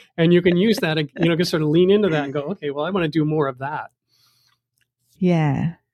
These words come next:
Speaker 2: for sure. It's so, yeah, it is, it is super powerful. Um, and, you know, th-, and the great thing is that because of the way that A I structures, um, and I'm, and I'm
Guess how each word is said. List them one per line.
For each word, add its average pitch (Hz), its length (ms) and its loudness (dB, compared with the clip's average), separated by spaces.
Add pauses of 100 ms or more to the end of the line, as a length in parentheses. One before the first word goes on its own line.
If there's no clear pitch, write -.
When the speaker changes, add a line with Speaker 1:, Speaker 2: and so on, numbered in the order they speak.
Speaker 2:
for - 160 -2
sure. 120 440 -2 (440)
It's 269 200 0
so, 285 300 2
yeah, 214 220 4
it 208 180 2
is, 302 240 2
it 233 140 0
is 226 100 0
super 202 180 0
powerful. 160 640 0
Um, 180 400 2
and, 226 300 2 (400)
you 285 100 4
know, 302 80 4
th-, - 140 -10
and 294 140 2
the 285 120 2
great 339 220 0
thing 247 160 -2
is 208 320 2
that 190 480 2
because 277 320 -2
of 466 80 -4
the 440 100 4
way 180 360 2
that 165 340 0 (100)
A 185 160 2
I 165 320 2
structures, 165 880 -4 (100)
um, 170 360 -4
and 277 120 2
I'm, 320 180 2
and 339 120 4
I'm 320 100 0